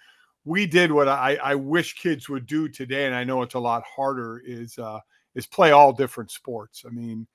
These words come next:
um, to really be versatile there. I know it's a little more difficult today, but we played everything until we kinda grew big and honed in on football. Um, but, uh, I'll never forget my brother Bob, who's six years older than me,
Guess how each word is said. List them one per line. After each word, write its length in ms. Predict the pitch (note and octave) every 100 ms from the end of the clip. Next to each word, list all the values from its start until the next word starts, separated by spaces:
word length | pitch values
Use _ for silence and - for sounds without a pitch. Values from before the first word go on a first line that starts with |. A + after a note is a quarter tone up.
| _ _ _ _
um, 360 | B2 A#2 A2+ A#2
to 160 | - C3
really 320 | C#3 C#3 C3
be 160 | B2
versatile 500 | A#2 C3 C3 - A#2
there. 180 | A2+ A#2
I 80 | A#2
know 140 | B2
it's 140 | A#2+ -
a 40 |
little 140 | A#2+ A#2
more 160 | A#2
difficult 360 | A#2 A#2+ A#2 G#2+
today, 220 | B2 B2
but 120 | A2+
we 120 | C#3
played 260 | C3+ C#3 A#2
everything 540 | A#2 A2+ G#2 A2+ G#2
until 320 | A#2 A2+ C3 B2
we 220 | A#2+ A2 _ _ -
kinda 280 | E3+ E3+ C#3+
grew 440 | B2+ C3 E3 D#3
big 360 | C3+ D#3 D#3 C#3+
and 100 | C3+
honed 400 | A2+ D3+ D3 C#3
in 160 | D3 C3+
on 180 | B2
football. 640 | B2 - D3+ - A#2+ A2+ G#2+ _ - _ _ - -
Um, 540 | C3 C3 B2+ B2+ B2+
but, 280 | B2+ B2+ -
uh, 100 | C#3+
I'll 140 | D3
never 180 | D3+ E3
forget 260 | - D#3+ D#3
my 120 | C#3
brother 260 | C#3 A3+ C#3+
Bob, 300 | D3 F3 C3+
who's 160 | B2+
six 280 | - C4+ -
years 220 | G#3 D3
older 280 | C#3+ F3+ D3+
than 180 | A2+ A#2+
me, 260 | A#2+ B2